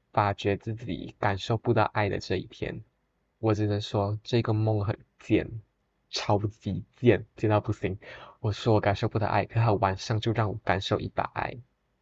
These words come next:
可是我还是不想去承认这一份爱，因为在梦里面啊，好不真实哦。而且害怕失去的那个感受，我真的不想再承担多一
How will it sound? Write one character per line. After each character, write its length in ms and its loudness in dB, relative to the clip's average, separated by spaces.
可 100 -4
是 380 0
我 120 -2
还 140 0
是 300 -4
不 100 -6
想 220 -2
去 140 -8
承 580 -6
认 240 -2
这 160 -4
一 120 -4
份 280 -8
爱， 200 -4
因 120 -2
为 240 -2
在 180 -2
梦 220 -2
里 60 -6
面 300 -2
啊， 200 -4
好 120 0
不 140 -4
真 300 -6
实 360 -8
哦。 200 -4
而 120 0
且 260 -2
害 260 -2
怕 160 -2
失 160 -4
去 180 -2
的 60 4
那 100 2
个 100 2
感 220 -4
受， 180 0
我 140 -2
真 180 -4
的 100 0
不 140 -2
想 160 0
再 140 0
承 240 -8
担 240 -2
多 200 -4
一 200 -10